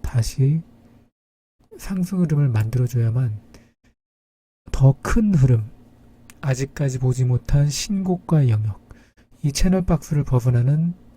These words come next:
새로운 영역으로 갈 수 있을 거라고 생각을 합니다. 현재는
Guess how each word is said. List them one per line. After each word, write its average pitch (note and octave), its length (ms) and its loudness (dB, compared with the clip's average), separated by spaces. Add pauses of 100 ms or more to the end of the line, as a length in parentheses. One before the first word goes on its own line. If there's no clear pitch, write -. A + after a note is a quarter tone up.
새로운 F#3+ 500 0
영역으로 B2 440 2
갈 - 240 0
수 - 280 -4
있을 A#2+ 400 -2
거라고 C3 580 0
생각을 B2 420 -2
합니다. - 300 -20 (1600)
현재는 E3 760 4